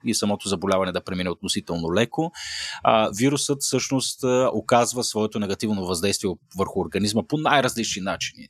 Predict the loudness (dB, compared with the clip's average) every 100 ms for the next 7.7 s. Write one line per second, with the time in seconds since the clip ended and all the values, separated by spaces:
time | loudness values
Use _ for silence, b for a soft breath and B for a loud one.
0 | -4 0 2 0 0 0 0 -2 -4 -4
1 | 0 0 0 -2 -2 -2 -4 0 2 2
2 | 0 -4 -6 -6 -6 2 2 2 -2 -2
3 | -4 0 0 0 -4 -4 -2 0 0 B
4 | B B B B 0 2 2 0 -2 -8
5 | -2 0 0 0 0 0 0 2 0 -2
6 | -4 -4 -2 -2 -2 -2 -2 0 0 0
7 | -2 -2 -6 -2 -2 -2